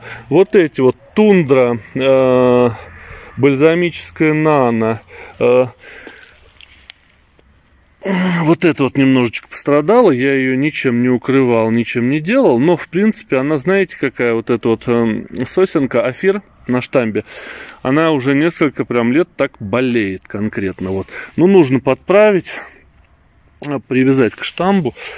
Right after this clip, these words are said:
и, может быть, чем-нибудь даже в этом году подкормить, простимулировать. Пихты корейские, э, значит, Кахоутс Айсбрекер и Блауэр Эскимо.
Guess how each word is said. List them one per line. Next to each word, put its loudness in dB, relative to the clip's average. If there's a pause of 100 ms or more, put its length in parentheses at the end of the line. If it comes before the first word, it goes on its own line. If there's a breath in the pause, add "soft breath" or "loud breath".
(240 loud breath)
и, -4
может -2
быть, -6
чем-нибудь -2
даже 0
в -2
этом -2
году 0
подкормить, -4
простимулировать. -2 (1300 loud breath)
Пихты 2
корейские, 2 (180)
э, 2
значит, 0
Кахоутс 0
Айсбрекер 2 (1200 loud breath)
и 2
Блауэр 2
Эскимо. -2